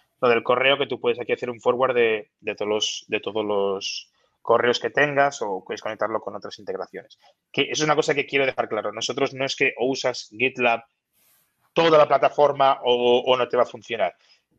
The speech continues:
Aquí es, eh, buscamos un poco también la, entendemos que, que las empresas no van a coger y van a decir, "Mira, me voy a cargar todo lo que tengo a día de hoy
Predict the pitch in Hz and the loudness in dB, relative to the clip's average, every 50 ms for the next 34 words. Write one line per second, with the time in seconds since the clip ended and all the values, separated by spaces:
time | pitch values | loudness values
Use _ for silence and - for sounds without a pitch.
0 | _ _ - 123 - - 135 139 143 160 160 - - - _ - 143 139 131 127 | _ _ -6 -4 -4 0 0 2 2 2 0 -2 -6 -18 _ -8 -6 -4 -4 -4
1 | 123 120 123 135 135 - - 139 139 147 143 156 147 - 147 143 156 147 147 143 | -6 -6 -6 -8 -4 0 2 2 2 0 -2 -4 -2 0 2 2 2 2 2 0
2 | 139 143 151 151 143 135 127 113 - 123 - - 131 127 120 123 120 117 120 123 | -2 -2 2 4 4 4 4 2 0 -4 -12 -10 -12 -8 -6 -4 -4 -4 -4 -4
3 | 135 - - - 135 131 123 135 - - 117 107 - 117 104 120 113 127 127 135 | -4 -6 -8 -6 -4 -4 -4 -4 -4 -4 -4 -2 -4 -4 -6 -6 -6 -2 0 2
4 | 135 131 123 127 120 - 139 135 131 127 127 127 120 - 120 113 131 139 113 113 | 2 2 2 0 0 0 0 0 0 2 2 0 0 -2 -2 -2 0 0 2 2
5 | 120 123 147 139 135 123 - - 139 139 135 131 127 139 131 135 131 131 131 139 | 2 2 2 2 2 0 -2 -2 -4 -4 -4 -4 -4 -4 -2 -2 0 0 2 4
6 | 147 180 220 233 | 4 4 4 2